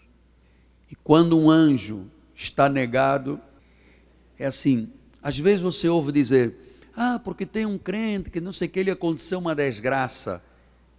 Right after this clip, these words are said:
Ele estava negado diante dos anjos. Os anjos não operaram em seu favor.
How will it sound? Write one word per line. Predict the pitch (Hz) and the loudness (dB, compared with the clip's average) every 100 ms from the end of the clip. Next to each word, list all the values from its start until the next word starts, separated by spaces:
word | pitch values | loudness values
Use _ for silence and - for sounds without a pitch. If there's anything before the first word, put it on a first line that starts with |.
| _ | _
Ele | 127 113 | -12 -8
estava | - 147 143 | 0 0 0
negado | 151 156 120 120 127 123 107 98 | -2 -2 -2 0 0 -4 -8 -8
diante | 107 110 104 | -4 -4 -4
dos | 101 92 | -10 -10
anjos. | 101 95 92 95 - _ _ _ - | -10 -10 -14 -20 -20 _ _ _ -10
Os | 101 | -2
anjos | 127 110 | 0 0
não | 131 131 | -2 -2
operaram | 120 123 120 127 113 95 98 _ _ - | -2 -2 -2 -4 -6 -10 -14 _ _ -14
em | |
seu | 107 120 | -8 -8
favor. | 110 110 110 110 | -6 -10 -10 -14